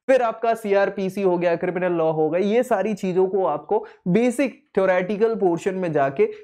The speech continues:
थ्योरी को कवर कर लेना है। थ्योरी कवर करने के बाद इनसे जितने भी क्वेश्चंस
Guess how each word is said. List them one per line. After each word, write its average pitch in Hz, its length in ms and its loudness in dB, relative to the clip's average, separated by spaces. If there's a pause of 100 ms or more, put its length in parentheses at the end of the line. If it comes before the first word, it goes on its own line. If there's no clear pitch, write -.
(140)
थ्योरी 226 340 2
को 220 160 0
कवर 147 240 -2
कर 113 180 -10
लेना 98 220 -14
है। - 60 -20 (320)
थ्योरी 294 240 4
कवर 277 220 4
करने 220 280 2
के 233 60 2
बाद 220 220 4
इनसे 202 320 -2
जितने 208 340 2
भी 262 140 0
क्वेश्चंस 233 440 0